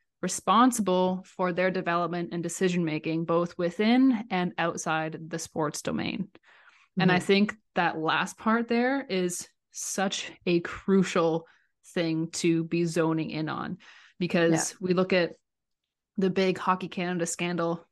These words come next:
Speaker 1: from last year and all of the stuff that that brought up, and then all of the other cases that started to come up as a result,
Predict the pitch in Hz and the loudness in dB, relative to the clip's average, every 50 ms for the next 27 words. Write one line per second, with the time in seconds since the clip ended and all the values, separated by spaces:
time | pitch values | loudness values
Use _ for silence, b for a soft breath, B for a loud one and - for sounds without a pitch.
0 | - - 202 190 190 180 170 165 180 - - - 185 165 151 - - - - _ | -8 -4 -2 0 2 2 2 2 0 -2 -4 -6 -4 -4 -6 -8 -10 -12 -18 _
1 | _ b b b b b b b b - 196 190 185 180 180 - - 190 185 185 | _ b b b b b b b b -4 0 0 0 0 0 0 2 2 4 4
2 | 196 208 214 208 190 180 202 196 - - 190 180 180 - - 185 - - 175 165 | 6 6 4 4 2 2 -2 -2 -2 0 0 0 0 -2 -6 -6 -2 -2 -2 -2
3 | - - - 170 160 160 156 165 160 156 - - b b b b - 202 202 196 | -2 -2 0 0 0 0 0 0 -2 -2 -2 -6 b b b b -4 -2 0 0
4 | 202 202 196 202 - - 202 202 214 220 226 220 214 226 220 247 254 269 254 254 | 0 0 0 -2 0 0 0 2 2 0 -2 0 0 0 0 0 0 -2 -4 -4
5 | - 214 185 180 180 - - 185 180 175 - - 165 - - 196 185 190 180 190 | -2 -2 0 -2 -2 -4 -4 -4 -4 -4 -4 -4 -6 -4 -2 -2 -4 -4 -4 -8
6 | 185 - - - 185 185 175 - - - 185 180 165 175 180 165 170 170 165 160 | -12 -12 -8 -4 -4 -4 -4 -4 -4 -4 -4 -2 -2 -4 -4 -4 -4 -4 -2 -2
7 | 160 - - - - | -2 -2 -2 -4 -10